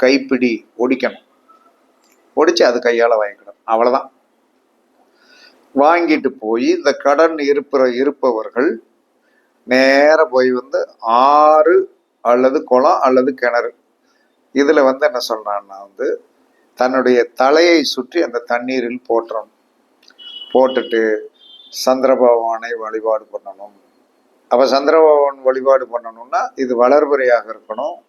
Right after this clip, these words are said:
அப்ப ஒரு அந்தி சாயிர நேரமாக இருக்கணும். அந்தி சாயிர நேரமாக இருந்தா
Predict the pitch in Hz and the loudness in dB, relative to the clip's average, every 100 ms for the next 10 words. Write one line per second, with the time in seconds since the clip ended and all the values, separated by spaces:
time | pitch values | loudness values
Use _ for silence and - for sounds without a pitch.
0 | _ _ _ _ _ _ - 127 135 135 | _ _ _ _ _ _ -4 0 2 2
1 | 131 - - 131 127 123 120 117 - _ | 2 0 -2 -2 0 -2 -4 -10 -16 _
2 | _ _ - 139 160 180 - 151 151 151 | _ _ -6 -4 0 0 2 2 2 0
3 | 127 123 120 117 110 110 104 92 - _ | -2 -6 -6 -8 -10 -10 -14 -18 -20 _
4 | _ _ _ _ _ - 135 156 160 147 | _ _ _ _ _ -4 0 2 2 2
5 | 143 131 127 127 123 123 117 120 160 | 2 0 -2 -4 -2 -4 -4 -6 -6